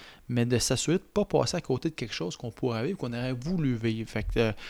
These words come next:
euh, de ne pas avoir de regrets, de pas dire, « Crème, mais finalement, j'aurais dû faire mon testament, je suis en train de mourir, euh,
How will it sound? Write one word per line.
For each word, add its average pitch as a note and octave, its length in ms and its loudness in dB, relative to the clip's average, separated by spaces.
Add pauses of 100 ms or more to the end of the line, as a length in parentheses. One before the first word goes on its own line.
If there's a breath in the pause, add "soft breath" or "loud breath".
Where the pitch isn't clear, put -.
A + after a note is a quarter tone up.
(280 loud breath)
euh, G#2 160 0
de A#2 120 -2
ne A#2+ 140 2
pas F#3+ 220 0
avoir F3+ 180 6
de C#3 100 4
regrets, A2 600 2
de C3 100 -4
pas A#2+ 220 -4
dire, « A#2 200 -2
Crème, A2+ 180 -6
mais G2+ 100 -6
finalement, A2 320 -6
j'aurais A2 160 -4
dû - 100 -12
faire A#2+ 100 0
mon A2 140 -2
testament, A2+ 400 -2
je C#3 60 -8
suis - 80 -10
en - 20 -8
train B2 140 -6
de A#2 100 -2
mourir, A2+ 500 0
euh, G#2 140 0